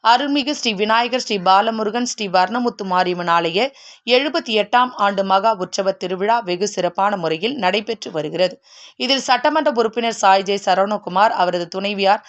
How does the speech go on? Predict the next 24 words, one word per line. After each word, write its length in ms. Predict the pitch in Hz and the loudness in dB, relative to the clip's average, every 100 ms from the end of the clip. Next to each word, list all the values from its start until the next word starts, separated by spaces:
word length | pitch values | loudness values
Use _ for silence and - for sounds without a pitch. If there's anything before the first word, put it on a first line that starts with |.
| - - | -18 -8
அண்ணா 300 | 208 233 285 | -2 0 2
பிரபாவதி 560 | 277 208 190 220 220 220 | 2 2 4 4 2 2
ஆகியோர் 400 | 190 175 175 175 | 2 2 -2 -4
கலந்து 280 | 185 190 208 | -4 -4 -4
கொண்டு 220 | 220 226 | -4 -6
சுவாமி 340 | 233 185 170 170 | -4 -4 -4 -4
தரிசனம் 520 | 160 160 - 214 262 | -6 -6 -6 -6 -6
செய்தனர். 480 | - 156 165 190 196 - _ _ | -4 -4 -2 -4 -4 -10 _ _
இதனைத் 340 | 233 262 254 | -4 0 2
தொடர்ந்து 360 | 254 247 302 247 196 | 2 2 2 2 0
ஆலயத்தில் 600 | 208 226 240 226 - 226 | 4 4 2 -2 -4 -2
சட்டமன்ற 400 | 220 202 240 254 214 | 0 0 -2 -2 -2
உறுப்பினர் 460 | 190 190 202 208 | -4 -4 -4 -2
சாய் 240 | 196 185 185 | 2 2 0
ஜே 80 | |
சரவணகுமாருக்கு 880 | 185 185 175 196 190 180 190 220 - 156 - - - | -2 0 0 -2 -4 -2 0 0 -4 -8 -8 -20 -14
முதல் 300 | 226 247 311 | -2 2 2
மரியாதை 460 | 262 185 180 180 220 | 2 2 2 2 0
செய்யப்பட்டது. 680 | - 180 170 175 - 190 170 - - - | -2 -4 -4 -4 -4 -4 -6 -16 -14 -2
தொடர்ந்து 300 | 262 277 247 | 0 2 4
ஆலயத்திற்கு 600 | 226 240 269 262 233 202 | 6 4 2 -2 -4 -4
நன்கொடை 420 | 202 196 220 226 196 | -2 -2 -2 -2 -2
வழங்கினார். 540 | 165 170 175 175 175 | -4 -4 -2 -2 -2
இந்நிகழ்ச்சியில் 580 | 196 202 233 233 202 | -6 -2 -2 -2 -4